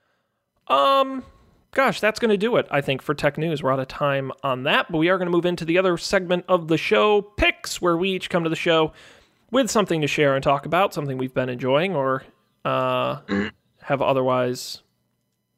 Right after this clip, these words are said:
gotten excited about. Uh, I'm gonna jump in and go first because, Dan,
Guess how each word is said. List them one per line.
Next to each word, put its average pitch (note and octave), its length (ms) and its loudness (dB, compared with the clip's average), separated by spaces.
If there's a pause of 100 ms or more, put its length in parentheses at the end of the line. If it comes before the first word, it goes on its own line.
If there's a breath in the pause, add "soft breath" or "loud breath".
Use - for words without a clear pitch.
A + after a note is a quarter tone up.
(120)
gotten B2 200 0
excited D3 360 2
about. C#3+ 280 2 (340 loud breath)
Uh, F#3+ 280 4
I'm D4 120 2
gonna G4 60 2
jump E4 180 0
in D4 60 2
and B3 60 0
go B3 80 2
first E4 240 0
because, G3+ 220 -2
Dan, B3 360 2